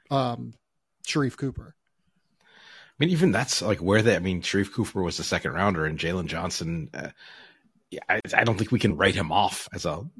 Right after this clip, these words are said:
Speaker 2: from a late first position yet.
Speaker 1: No, definitely not. But, like, the, the guys that they've taken, for the most part, they've, like,
Speaker 2: Yeah.
Speaker 1: utterly nailed. Like, A J Griffin,
Speaker 2: Yeah.
Speaker 1: they nailed. Kevin Huerter,
Speaker 2: Yeah.
Speaker 1: they nailed. Trae Young, they nailed, right? Like,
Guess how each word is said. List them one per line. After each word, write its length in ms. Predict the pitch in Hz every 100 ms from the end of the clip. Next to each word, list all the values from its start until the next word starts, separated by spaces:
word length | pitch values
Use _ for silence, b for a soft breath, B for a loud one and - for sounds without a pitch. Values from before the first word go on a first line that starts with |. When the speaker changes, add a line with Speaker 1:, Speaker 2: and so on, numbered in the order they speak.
| - 185 196
Speaker 2:
from 240 | - 107 92
a 60 |
late 260 | 85 87 87
first 360 | - 87 80 -
position 420 | 78 71 - 67
yet. 240 | 73 - _ _ _ _ _ _ _ _ _
Speaker 1:
No, 240 | 233 160 139
definitely 340 | 196 180 147
not. 380 | 143 127 123 -
But, 120 | 180
like, 320 | 196 160 147 - B B
the, 120 | 175 262
the 180 | 156
guys 300 | 160 226 277
that 100 | 190
they've 180 | 175 156
taken, 340 | - 302 190 151
for 120 | 151
the 80 | 139
most 400 | 160 254 233 -
part, 200 | 139 135
they've, 180 | 139
like, 140 | 135 -
Speaker 2:
Yeah. 220 | - 175
Speaker 1:
utterly 360 | 151 135 123 117
nailed. 500 | 139 160 123 123 120
Like, 160 | 131
A 140 | 190 202
J 160 | 147
Griffin, 260 | 139 147 -
Speaker 2:
Yeah. 120 | 120
Speaker 1:
they 40 | 120
nailed. 380 | 135 123 127
Kevin 220 | - 147 135
Huerter, 280 | 147 127
Speaker 2:
Yeah. 140 | 120 117
Speaker 1:
they 60 |
nailed. 400 | 123 131 120 123
Trae 200 | - 151
Young, 240 | 131 135 120
they 120 | 117
nailed, 500 | 113 127 120 123 131
right? 420 | 123 131 131 135
Like, 200 | 135 123